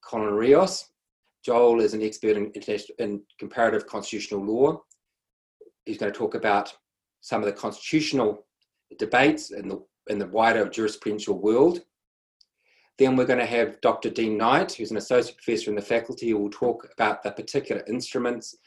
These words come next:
that the government has used in its response to covid nineteen.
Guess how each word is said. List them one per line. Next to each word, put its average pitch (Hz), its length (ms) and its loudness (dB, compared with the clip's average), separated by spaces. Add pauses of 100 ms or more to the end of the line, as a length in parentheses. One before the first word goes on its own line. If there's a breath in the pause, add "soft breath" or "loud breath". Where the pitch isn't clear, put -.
(260 soft breath)
that 104 100 -4
the 101 40 -10
government 107 360 -2
has 101 180 -4
used 110 460 -2 (100)
in 101 180 -10 (800)
its 104 160 -6
response 107 440 -2
to 101 60 -8
covid 101 360 -2
nineteen. 113 600 -2